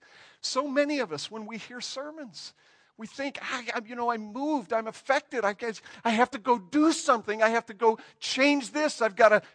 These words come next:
create a new schedule for my life, a new list of do's and don'ts, I've got to go do, do, do." Paul says, "No, no, no.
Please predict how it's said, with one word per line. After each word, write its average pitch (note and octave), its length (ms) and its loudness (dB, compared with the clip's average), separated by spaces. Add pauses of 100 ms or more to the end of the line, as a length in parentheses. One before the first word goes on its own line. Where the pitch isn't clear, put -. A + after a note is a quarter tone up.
(100)
create B3+ 340 2
a A#3+ 60 -2
new A#3+ 140 -8
schedule C4+ 520 4
for D4+ 160 -2
my A#3+ 140 4
life, B3+ 420 6
a G#3 80 -4
new A#3+ 220 -8
list B3 260 -4
of F3 180 -8
do's C4+ 360 -2
and A3+ 160 -12
don'ts, B3+ 340 2
I've A3 140 -4
got A#3+ 140 8
to A#3 60 4
go A#3+ 200 0
do, B3+ 480 -2
do, C4+ 360 -4
do." B3 600 -8 (580)
Paul G#3 260 -2
says, D3 360 -8
"No, F#3 320 -4
no, F3 180 -6
no. D3 440 -8